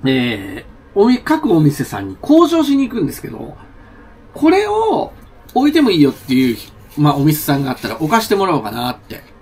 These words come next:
うん。で、一応ね、エー六用の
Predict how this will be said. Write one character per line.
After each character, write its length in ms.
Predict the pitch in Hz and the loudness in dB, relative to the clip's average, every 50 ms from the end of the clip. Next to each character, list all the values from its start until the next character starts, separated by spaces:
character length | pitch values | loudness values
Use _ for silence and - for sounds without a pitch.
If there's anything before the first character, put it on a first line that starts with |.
| - - | -12 -10
う 80 | 120 | -8
ん。 100 | 113 101 90 - - - - - - - - - - - | -8 -8 -10 -14 -18 -20 -20 -20 -20 -20 -20 -18 -14 -10
で、 80 | - - | -2 0
一 280 | 269 233 214 - 381 381 | 0 0 2 2 2 2
応 120 | 381 392 | 4 2
ね、 220 | 403 403 - - - - - - - - - - - - - - - - | 0 -2 -4 -6 -12 -20 -20 -20 -20 -20 -20 -20 -20 -20 -20 -10 -2 2
エ 340 | 233 294 330 349 359 359 | 4 6 8 8 8 8
ー 40 | 349 | 8
六 360 | 349 339 320 311 - 311 294 | 6 6 4 2 4 6 6
用 400 | 277 285 277 277 277 269 262 254 | 6 6 6 4 4 2 2 0
の 440 | 247 269 294 311 294 262 - - - | 0 2 4 4 4 2 0 -2 -6